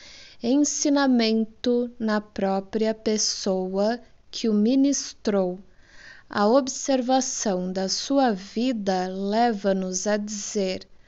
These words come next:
"Nietzsche viveu muito além do instinto, nas alturas do heroísmo." Foi-lhe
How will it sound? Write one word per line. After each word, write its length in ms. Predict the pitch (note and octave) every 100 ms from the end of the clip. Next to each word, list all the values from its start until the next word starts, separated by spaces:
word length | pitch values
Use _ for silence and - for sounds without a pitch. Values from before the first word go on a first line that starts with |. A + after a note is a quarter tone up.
| - _ -
"Nietzsche 720 | A3+ G#3+ G3+ G3+ - - B3+
viveu 840 | A3+ A3+ G3 G3 F#3+ F#3+ F#3+ A#3 - - -
muito 440 | A#3 D4+ D4+ -
além 520 | C#4+ C#4 A#3+ G#3+ A3+
do 100 | A3
instinto, 1080 | A#3+ A#3+ - - - C#4 C4 C4 - F#3+ G3 - - - - _ -
nas 460 | A3+ G#3 G3 G3 G3
alturas 1080 | G#3+ A#3 - - G#3+ G3+ G#3 B3+ C4+ - - - -
do 180 | A3 G#3+
heroísmo." 1120 | A3 C4 C#4+ C4 C#4 D4 - - G#3 F#3 F#3 - - - - -
Foi-lhe 1300 | - - B3+ A3+ G3+ G#3 - - - - A3+ A3